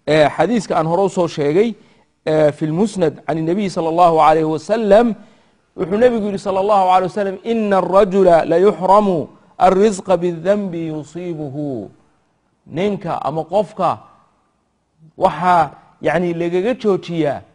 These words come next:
oo Ilaahay subxaanahu wa tacaala uu kaga manciyaa rizqigii uu siinayey, "بالذنب يصيبه." Dembiga uu ku dhacay aawadeed, dembiga uu asiibayo aawadeed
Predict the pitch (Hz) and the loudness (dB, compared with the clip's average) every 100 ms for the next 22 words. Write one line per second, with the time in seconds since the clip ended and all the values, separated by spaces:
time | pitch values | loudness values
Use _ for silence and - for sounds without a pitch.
0 | - 151 175 214 190 180 208 190 190 208 | -4 0 2 2 0 -4 -4 -2 2 4
1 | 208 185 - - _ - 180 185 175 156 | 4 2 -2 -20 _ -2 0 2 0 -4
2 | - _ _ - 180 220 285 254 208 196 | -8 _ _ -6 0 2 4 2 2 4
3 | 185 220 269 214 226 254 220 165 254 285 | 6 6 2 0 -2 -2 -2 -2 0 4
4 | 233 196 180 120 - _ _ _ _ _ | 6 6 4 0 -12 _ _ _ _ _
5 | _ 139 175 160 240 311 285 247 233 214 | _ -6 -6 -2 -2 0 -2 -4 -4 -6
6 | 262 294 170 123 90 _ _ _ _ _ | -8 -4 -4 -4 -10 _ _ _ _ _
7 | _ _ - 160 277 262 240 202 - 190 | _ _ -4 2 2 2 -2 -2 -2 -6
8 | 185 - 311 294 220 180 190 233 - 180 | -8 -6 -8 -4 -2 0 0 -4 -4 -4
9 | 180 175 233 240 180 127 - _ _ _ | -2 2 2 4 2 0 -8 _ _ _
10 | _ _ _ 139 240 254 226 214 202 214 | _ _ _ 0 0 2 0 2 2 2
11 | - - 262 233 220 226 208 214 262 285 | -2 -4 0 2 2 2 0 2 2 2
12 | 277 | 0